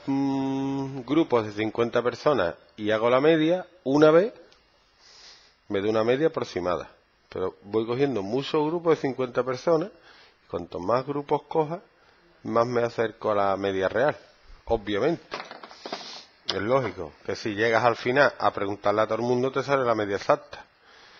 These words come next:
Pero como no hay recursos para eso, hay que,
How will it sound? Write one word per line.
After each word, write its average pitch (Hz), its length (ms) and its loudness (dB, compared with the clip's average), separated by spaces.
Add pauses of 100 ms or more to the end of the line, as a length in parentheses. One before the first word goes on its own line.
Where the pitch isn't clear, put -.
(200)
Pero 101 220 -2
como 92 180 -2
no 92 80 0
hay 95 80 -2
recursos 131 580 -6
para 131 300 4
eso, 170 240 -4 (260)
hay 107 180 -6
que, 90 580 -4